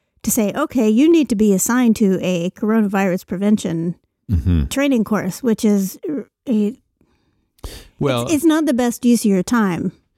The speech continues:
Speaker 2: But also from a training standpoint, it's changing so quickly. The content is changing so quickly
Speaker 1: True.
Speaker 2: that the time it takes to put together a proper course, to design it, to do the research, to do the, uh, proper interactivity and things like that,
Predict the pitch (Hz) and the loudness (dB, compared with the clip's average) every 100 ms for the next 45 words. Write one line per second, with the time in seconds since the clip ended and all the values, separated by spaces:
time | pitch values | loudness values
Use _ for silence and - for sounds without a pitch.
0 | - - 120 135 143 - 92 101 82 76 | -12 -6 -4 -2 -2 0 -2 0 0 0
1 | 147 180 92 - 92 80 85 80 - - | -2 -2 -2 -2 -2 -2 0 0 -2 -4
2 | 110 - - 117 120 101 95 78 - 87 | -4 -4 -6 -4 -2 0 0 -2 -2 -4
3 | - 92 - 57 - - 123 131 101 85 | -2 -4 -2 -4 -4 -2 -2 -2 -2 -2
4 | 82 - 92 82 78 - - 101 - 62 | -4 0 0 2 0 -2 -2 -4 -2 -2
5 | 220 202 202 - _ 95 90 - - - | 0 -2 -4 -10 _ -4 -4 -4 -4 -2
6 | 139 135 - 110 101 - 92 107 - 90 | -2 -4 -4 -4 -4 -6 -4 -4 -2 -2
7 | 82 85 78 - - 82 78 76 73 - | 0 2 2 -2 -2 0 2 2 0 -2
8 | - 104 98 90 82 - 156 123 - 101 | -2 -2 -4 -4 -6 -2 -2 -2 -4 -6
9 | - - _ _ 90 76 80 90 87 85 | -6 -14 _ _ -2 2 0 0 2 2
10 | 87 85 80 78 76 78 76 - 78 78 | 2 0 -2 -2 0 0 0 0 0 -2
11 | - - 76 78 73 73 71 71 - _ | -6 -4 -2 0 0 2 0 -4 -10 _
12 | _ 80 73 78 - 82 - 76 73 80 | _ -4 -4 -4 -4 -4 -2 -2 0 -2
13 | 67 - 101 95 90 80 87 85 82 90 | -4 -4 -2 2 2 2 2 2 -2 -2
14 | 90 | -4